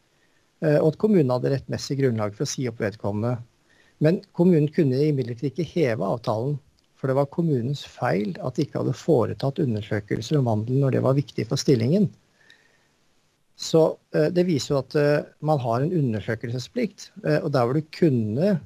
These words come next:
eller burde ha funnet ut noe som, eh, er viktig og ikke har gjort det selv,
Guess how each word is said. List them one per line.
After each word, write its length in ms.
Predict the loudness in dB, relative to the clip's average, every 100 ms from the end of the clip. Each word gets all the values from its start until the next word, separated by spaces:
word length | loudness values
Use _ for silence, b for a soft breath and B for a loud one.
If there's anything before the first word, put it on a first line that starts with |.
| -10
eller 220 | -8 -4
burde 560 | -2 4 4 2 -4 -4
ha 140 | -4
funnet 540 | -4 -2 -2 -2 -6 -6
ut 140 | -6 -4
noe 260 | -4 -4 -6
som, 420 | -4 -2 -2 0
eh, 560 | 0 2 2 2 0 -2 -8 -10 -10 -14 _ _ -8
er 320 | -4 0 2
viktig 380 | 2 2 4 4
og 80 | 2
ikke 140 | 2
har 100 | 2
gjort 180 | 2 0
det 100 | -4
selv, 280 | 2 0